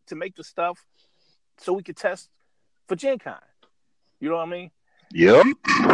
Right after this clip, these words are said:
Speaker 1: I can't find it, then know what I gotta do? Write on some scratch paper and proxy it, knowing that it's probably under this stack of a hundred cards over here somewhere.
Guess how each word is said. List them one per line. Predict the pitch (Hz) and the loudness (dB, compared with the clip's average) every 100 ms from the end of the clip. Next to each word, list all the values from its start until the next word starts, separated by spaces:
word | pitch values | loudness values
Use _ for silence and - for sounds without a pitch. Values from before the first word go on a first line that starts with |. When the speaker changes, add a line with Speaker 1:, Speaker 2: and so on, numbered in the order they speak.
| - | 4
Speaker 1:
I | 381 202 | 4 2
can't | 214 202 | 0 -4
find | - 226 233 180 | -4 -8 -6 -10
it, | 170 | -12
then | 175 180 | -14 -10
know | |
what | 185 | -8
I | 160 | -6
gotta | 151 139 | -8 -12
do? | 127 113 | -12 -18
Write | 104 139 | -12 -10
on | 143 | -10
some | - 123 | -14 -18
scratch | 131 - 165 170 - | -18 -4 -2 -2 -6
paper | 190 - | -10 -8
and | 147 | -8
proxy | - 190 - 214 220 | -2 -4 -4 -12 -10
it, | 220 | -10
knowing | 139 151 185 | -6 -4 -4
that | 165 147 | -6 -10
it's | 165 | -6
probably | 175 175 165 | -4 -4 -6
under | 160 156 | -10 -10
this | 170 | -12
stack | - 165 165 | -8 -6 -6
of | 160 | -6
a | 156 | -8
hundred | 165 170 | -10 -14
cards | 175 175 175 175 | -4 -4 -4 -10
over | 170 | -18
here | 170 175 | -18 -20
somewhere. | - 170 180 | -20 -20 -20